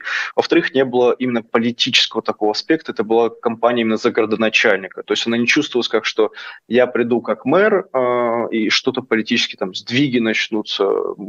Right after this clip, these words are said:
п-, поменяем что-то, законодательство, мэрская избирательная кампания поменяется, избирательная система Москвы поменяется, ничего такого не было, то есть, ну, рассуждение было на уровне, а, там, МРОТов всяких, социальных выплат, э,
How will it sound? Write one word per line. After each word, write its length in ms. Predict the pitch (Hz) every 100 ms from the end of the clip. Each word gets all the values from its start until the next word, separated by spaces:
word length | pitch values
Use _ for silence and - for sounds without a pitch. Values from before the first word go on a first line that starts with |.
| 104
п-, 120 | 120
поменяем 560 | 113 123 135 147 143 127
что-то, 300 | - - -
законодательство, 920 | 104 117 127 135 143 131 - 113 104 101
мэрская 500 | 107 143 - - 120
избирательная 360 | 117 113 113
кампания 420 | 110 107 110 107
поменяется, 560 | 101 101 101 98 98 110
избирательная 420 | 107 127 120 123
система 260 | - 131 123
Москвы 320 | 131 - 156
поменяется, 420 | - 120 110 - - - - -
ничего 280 | 113 - 147
такого 340 | 113 - 113 107
не 160 | 110
было, 260 | 95 92 90
то 140 | -
есть, 240 | 82 - -
ну, 240 | 113 107 - 67 -
рассуждение 520 | 107 - 123 165 185
было 180 | 120 131
на 120 | 113
уровне, 300 | 117 123 117 - - - _
а, 160 | 104 104
там, 160 | 101
МРОТов 540 | 104 110 156 185 151 -
всяких, 520 | 135 131 123 - -
социальных 480 | - - 107 107 -
выплат, 420 | 151 139 120 -
э, 400 | 110 104 101 95